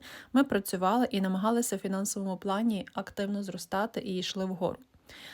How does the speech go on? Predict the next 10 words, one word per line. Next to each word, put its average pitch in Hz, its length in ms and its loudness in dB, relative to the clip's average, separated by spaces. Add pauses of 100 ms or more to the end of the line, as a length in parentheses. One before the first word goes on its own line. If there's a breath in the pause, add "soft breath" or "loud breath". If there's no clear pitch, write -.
(200 loud breath)
Але 208 200 4
як 302 140 4
був 262 140 2
перший 285 360 4
робочий 214 420 4
день, 196 240 2
так 247 280 0
і 220 40 4
наступить 190 640 -2
останній. - 540 -4